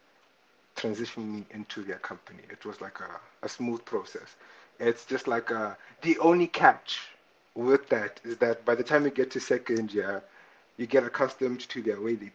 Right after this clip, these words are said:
they made, they, they ran the company in first year that once they throw you into a business unit, as they call it, it's all the fun and games are gone,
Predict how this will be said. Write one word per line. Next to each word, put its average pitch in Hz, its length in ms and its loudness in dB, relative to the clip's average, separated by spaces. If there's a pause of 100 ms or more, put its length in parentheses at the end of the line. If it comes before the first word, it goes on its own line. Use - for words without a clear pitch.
they 110 80 -6
made, 110 400 -6
they, 110 160 -4
they 104 200 -6
ran 110 240 -2
the 107 80 -10
company 110 400 -6
in 101 80 -6
first 117 400 0
year 107 160 0
that 95 160 -8 (200)
once 107 240 -4
they 113 120 -6
throw 131 320 2
you 131 240 -4
into 113 280 -6
a 98 40 -4
business 120 460 -6
unit, 107 220 -6
as 104 120 -6
they 98 80 -16
call 113 340 -6
it, - 220 -18 (540)
it's - 300 -8 (120)
all 135 140 12
the 127 100 0
fun 123 220 -2
and 113 120 -4
games 120 260 -2
are 107 60 -4
gone, 131 400 -4